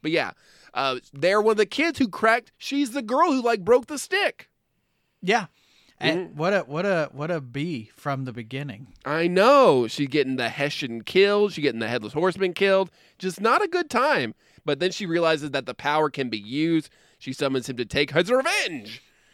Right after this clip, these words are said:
Speaker 2: Then
Speaker 1: And
Speaker 2: that's more interesting to have a monster.
Speaker 1: Yes.
Speaker 2: Control this monster.
Speaker 1: Yeah. Um, it's actually, uh,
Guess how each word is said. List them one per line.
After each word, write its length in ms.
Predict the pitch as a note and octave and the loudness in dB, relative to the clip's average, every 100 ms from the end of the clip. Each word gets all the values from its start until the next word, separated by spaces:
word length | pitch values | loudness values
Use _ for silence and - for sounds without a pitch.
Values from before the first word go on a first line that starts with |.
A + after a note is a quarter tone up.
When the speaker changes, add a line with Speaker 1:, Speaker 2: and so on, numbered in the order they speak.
| _ _ - | _ _ -6
Speaker 2:
Then 120 | - B2+ | -2 2
Speaker 1:
And 80 | F3+ | 2
Speaker 2:
that's 220 | A#3 F#3+ | 0 -2
more 180 | E3+ D#3 | -4 -4
interesting 580 | F3+ D#3 C3+ - C3 B2 | -6 -6 -10 -8 -10 -8
to 220 | B2 A#2+ | -10 -10
have 260 | B2 D3+ C3 | -4 -4 -4
a 80 | A#2+ | -4
monster. 640 | B2 C#3+ C3+ - - G2+ - _ | -2 -2 -4 -10 -16 -18 -20 _
Speaker 1:
Yes. 640 | A#2 B2 D#3+ D#3+ C#3 G#2 C3 | -6 2 4 6 4 0 -6
Speaker 2:
Control 320 | B2+ D3+ D3 | -6 -4 -4
this 180 | B2 A#2+ | -6 -10
monster. 540 | G#2+ G#2 - G2+ G#2 _ _ _ | -12 -14 -18 -20 -20 _ _ _
Speaker 1:
Yeah. 500 | E3 D3 C3+ G2 G2 B2 _ | 0 2 2 0 -4 -10 _
Um, 380 | C#3 C3+ C3 B2 | 2 4 2 -2
it's 200 | B2 C#3 | -4 0
actually, 500 | C#3 C3+ - C#3+ C3 | 0 0 -4 -2 0
uh, 380 | B2 B2 A2+ | 0 0 0